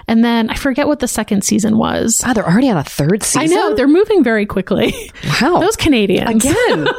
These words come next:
Speaker 2: we really admire you.
Speaker 1: <laughs> Their work ethic. <laughs> It's really.
Speaker 2: <sighs>
Speaker 1: Um, and then I also wanted to shout out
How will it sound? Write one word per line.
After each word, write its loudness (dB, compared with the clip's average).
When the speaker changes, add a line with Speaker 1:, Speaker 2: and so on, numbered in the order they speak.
Speaker 2:
we 0
really 0
admire 0
you. 0
Speaker 1:
<laughs> -2
Their 0
work -2
ethic. -4
<laughs> -
It's -4
really. 0
Speaker 2:
<sighs> 0
Speaker 1:
Um, -2
and 2
then 0
I 0
also 0
wanted 0
to 0
shout -2
out -2